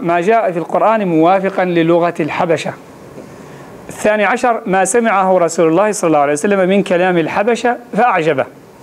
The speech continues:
يعني الكلام، الكلمات الحبشية في الأحاديث النبوية.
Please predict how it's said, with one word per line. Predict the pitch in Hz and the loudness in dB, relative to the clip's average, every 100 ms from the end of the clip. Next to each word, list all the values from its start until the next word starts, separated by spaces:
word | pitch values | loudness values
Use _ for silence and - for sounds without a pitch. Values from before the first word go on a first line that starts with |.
| - - - - | -20 -20 -12 -2
يعني | 165 | 0
الكلام، | 156 185 190 | 2 0 -2
الكلمات | - - 175 180 | -4 -4 0 -2
الحبشية | 156 160 151 139 208 | -2 -4 -4 0 0
في | 170 | 2
الأحاديث | 165 175 160 | 0 -2 -2
النبوية. | 147 135 131 127 | -2 0 0 0